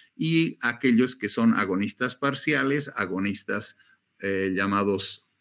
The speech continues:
opioides como la naloxona y la naltrexona que acabamos de ver, y el último fármaco que es la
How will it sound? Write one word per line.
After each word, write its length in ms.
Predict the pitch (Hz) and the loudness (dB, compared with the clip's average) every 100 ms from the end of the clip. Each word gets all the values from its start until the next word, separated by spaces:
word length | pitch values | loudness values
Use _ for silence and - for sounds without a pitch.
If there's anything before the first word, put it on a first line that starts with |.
| _ _ - | _ _ -2
opioides 680 | 110 147 143 131 113 123 127 | 0 4 4 6 4 2 0
como 260 | 95 92 | -2 0
la 160 | 82 82 | 0 0
naloxona 880 | 87 104 117 135 - 120 113 117 113 | 0 2 2 0 -2 4 6 6 2
y 60 | 107 | 0
la 160 | 82 | -2
naltrexona 800 | 87 110 127 151 147 147 143 147 | 0 0 0 -4 -2 0 2 0
que 80 | 90 | -4
acabamos 580 | 80 78 82 90 113 117 | -6 -6 -6 -2 0 2
de 100 | 147 | 2
ver, 260 | 156 160 - - - | 2 -2 -10 -20 -2
y 200 | 277 285 | 4 6
el 160 | 196 156 | 6 4
último 400 | 156 151 139 131 | 4 2 2 2
fármaco 680 | 135 120 123 120 - 117 | 2 2 4 2 0 -4
que 220 | - 90 101 | 0 0 0
es 160 | 104 | 0
la 300 | 92 98 117 | 0 0 -2